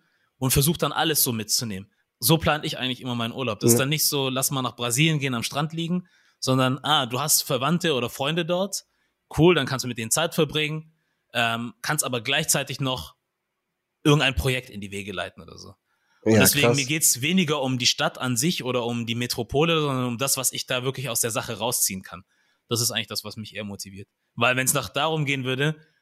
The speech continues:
Speaker 1: wo man leben sollte, um was auch immer zu erreichen, müsste ich zum Beispiel nach Berlin ziehen. Und hab ich
Speaker 2: Hm.
Speaker 1: gar keinen Bock drauf.
Speaker 2: Ja, aber Hamburg ist ja auch dann noch eine Stadt, wo, wo viel passieren kann und die dann, ja.
Speaker 1: Ist irgendwie so ein Mittelding, hab ich das Gefühl,
Speaker 2: Ja.
Speaker 1: so.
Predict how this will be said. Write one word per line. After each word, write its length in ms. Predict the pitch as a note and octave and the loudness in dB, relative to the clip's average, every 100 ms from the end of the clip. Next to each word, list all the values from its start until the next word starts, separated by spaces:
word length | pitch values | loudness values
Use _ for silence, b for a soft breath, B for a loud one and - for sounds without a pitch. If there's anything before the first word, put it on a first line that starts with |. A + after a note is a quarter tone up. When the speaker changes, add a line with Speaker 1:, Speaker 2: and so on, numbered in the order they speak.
| b _ | b _
Speaker 1:
wo 240 | - C3+ | 0 4
man 220 | D3+ C#3+ C3 | 4 4 0
leben 300 | C#3 D#3 C#3 | 0 2 2
sollte, 420 | C3+ D#3 D#3 D3 | 2 2 0 -2
um 160 | B2 | -2
was 160 | B2+ C#3+ | 0 0
auch 80 | C#3 | -2
immer 200 | C#3+ C#3+ | -4 -2
zu 120 | - | 0
erreichen, 320 | A#2+ C3+ - | 0 -2 -2
müsste 200 | C3+ C3+ | 0 0
ich 60 | B2+ | 0
zum 100 | B2+ | -2
Beispiel 240 | A#2+ - | -2 -2
nach 100 | A#2+ | -6
Berlin 340 | - A2+ A#2 A2 | -6 -6 -4 -6
ziehen. 240 | - F#2+ _ _ _ | -8 -10 _ _ _
Und 100 | - | 0
hab 80 | A#2 | 2
ich 80 | A2+ | 2
Speaker 2:
Hm. 40 | |
Speaker 1:
gar 120 | A2 A#2+ | 0 -2
keinen 200 | B2 G#2+ | -4 -4
Bock 160 | A2+ | -6
drauf. 260 | - F2 - _ _ | -8 -14 -16 _ _
Speaker 2:
Ja, 80 | - | -2
aber 160 | E3+ E3 | 0 4
Hamburg 280 | G#2+ A#2+ | 4 4
ist 100 | B2 | 4
ja 120 | - A2+ | 4 6
auch 180 | B2 | 4
dann 220 | - F2+ F2 | 4 2 2
noch 160 | E2+ | 0
eine 100 | F#2+ | 0
Stadt, 460 | E2+ - F#2 - F2+ | 0 2 0 -2 -4
wo, 300 | F2+ E2+ E2 | -2 0 -2
wo 80 | F2 | -6
viel 260 | - G#2 | 0 0
passieren 480 | G2 G2+ - G#2 F#2+ | 2 0 2 2 0
kann 300 | - G#2+ G#2 | 0 2 2
und 320 | F#2 F2+ - b b b _ | 0 0 -4 b b b _
die 120 | G2 | 2
dann, 400 | F#2 F2+ F2 - _ _ - | 2 2 -2 -12 _ _ -6
ja. 160 | G#2 F#2 - _ _ _ _ | -6 -6 -12 _ _ _ _
Speaker 1:
Ist 120 | - E3+ | -4 2
irgendwie 240 | F3+ E3 | 4 4
so 140 | D3+ D#3 | 4 4
ein 60 | |
Mittelding, 420 | D#3+ D#3 B2+ A#2 A2 | 2 2 0 0 -4
hab 80 | |
ich 80 | G#2+ | -6
das 140 | A2+ - | -6 -4
Gefühl, 280 | A2+ G#2+ G2 | 2 2 2
Speaker 2:
Ja. 40 | |
Speaker 1:
so. 280 | F#2+ F#2+ | -4 -10